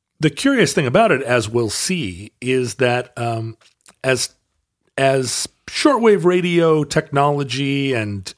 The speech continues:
and, um, you know, e-, enthusiast radio stuff became more powerful and more common, it didn't actually require a massive transmitter to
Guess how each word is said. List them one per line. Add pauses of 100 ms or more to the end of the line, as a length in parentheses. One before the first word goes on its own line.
and,
um, (420)
you
know, (260)
e-, (280)
enthusiast (420)
radio
stuff (1000)
became
more
powerful
and
more (120)
common, (920)
it
didn't
actually
require (680)
a
massive (920)
transmitter
to